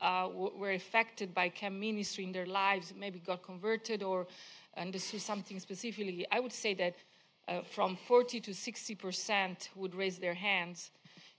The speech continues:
Because I don't know why, but the Lord after World War Two really used ministry camp in Italy to evangelize, to strengthen the, the church. So we still believe that camp ministry can be so useful p-, for discipleship, for evangelization. And so we want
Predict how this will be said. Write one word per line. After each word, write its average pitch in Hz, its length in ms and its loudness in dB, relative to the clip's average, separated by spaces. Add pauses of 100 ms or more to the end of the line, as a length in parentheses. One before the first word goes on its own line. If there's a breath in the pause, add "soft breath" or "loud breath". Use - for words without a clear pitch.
Because 226 200 2
I 247 80 6
don't 247 160 0
know 262 100 2
why, 254 360 6
but 196 200 0
the 208 80 -2
Lord 233 340 4
after 196 280 2
World 220 220 2
War 226 160 2
Two 233 340 -4
really 208 260 -2
used 214 540 -6
ministry 220 460 -4
camp 214 360 -4
in 196 100 -4
Italy 226 360 -4
to 208 140 -6
evangelize, 202 760 -2
to 208 120 -10
strengthen 196 580 -4
the, 185 180 -6
the 180 80 -8
church. - 580 -2 (640 loud breath)
So 254 240 6
we 214 180 0
still 269 300 2
believe 226 380 0
that 196 160 0
camp 220 240 0
ministry 208 400 -4
can 196 260 -8
be 196 160 -6
so 226 260 -2
useful 214 540 -2
p-, - 120 -18 (120)
for 208 140 -6
discipleship, 214 840 -4
for 196 340 -4
evangelization. 196 1000 -4 (720 loud breath)
And 220 120 -2
so 254 140 0
we 220 180 0
want 240 340 6